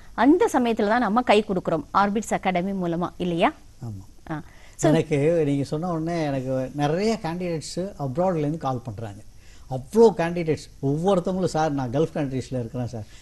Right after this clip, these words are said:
Speaker 2: நான் சிங்கப்பூர்ல இருக்கேன், மலேசியால இருக்கிறேன், நான் இது படிக்கணும்னு நினைக்கிறேன் சார்" அப்படின்னுவாங்க. "நீங்க எப்போ vacation India வரீங்களோ என்னை வந்து meet பண்ணுங்க.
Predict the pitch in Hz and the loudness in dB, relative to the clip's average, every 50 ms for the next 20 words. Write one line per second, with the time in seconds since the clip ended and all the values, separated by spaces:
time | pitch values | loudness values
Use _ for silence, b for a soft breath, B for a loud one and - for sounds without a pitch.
0 | b b b 131 139 - 151 156 170 170 165 160 143 131 120 107 107 113 104 101 | b b b -4 -2 0 0 0 0 0 -2 -2 -2 -2 -4 -4 -8 -10 -10 -6
1 | 117 135 147 170 170 151 - 156 139 123 117 110 104 - 104 104 104 - b b | -2 0 2 2 2 2 0 -2 0 0 -2 -6 -8 -10 -10 -12 -12 -14 b b
2 | b b b 135 139 143 135 127 - 143 143 160 160 175 165 160 156 147 139 131 | b b b 0 2 2 2 2 2 0 0 0 0 0 0 0 0 0 0 -2
3 | 127 117 123 120 117 - 127 117 110 113 101 95 110 101 101 101 101 104 110 110 | -2 -2 -2 -4 -6 -6 -6 -6 -6 -8 -10 -10 -12 -14 -14 -14 -14 -16 -16 -18
4 | - b b b b b b b - 143 143 143 143 143 135 - 214 214 185 170 | -18 b b b b b b b 0 2 4 4 4 2 2 2 2 2 4 2
5 | 147 - 185 170 - - 143 139 135 135 143 165 170 160 143 135 131 135 135 123 | 2 2 0 0 0 0 -2 0 0 0 4 4 4 4 4 2 2 2 0 0
6 | 117 123 127 143 - - 139 131 123 120 117 123 127 151 143 135 127 117 - - | 0 -2 -2 -4 -4 -2 -2 -2 0 -2 -2 -2 -2 -2 -2 -2 -4 -4 -4 -6
7 | 120 110 113 104 110 117 | -4 -4 -4 -4 -6 -8